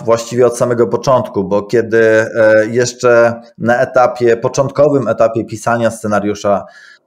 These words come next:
postanowiliśmy nagrać scenę próbną, żeby zobaczyć, na ile ta historia będzie działała.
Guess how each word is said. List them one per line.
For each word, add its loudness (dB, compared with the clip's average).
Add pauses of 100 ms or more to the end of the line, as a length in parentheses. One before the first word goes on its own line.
(200)
postanowiliśmy 0
nagrać 0
scenę 0
próbną, 0
żeby -4
zobaczyć, -2
na -2
ile 0
ta 0
historia 2 (140)
będzie 0
działała. 4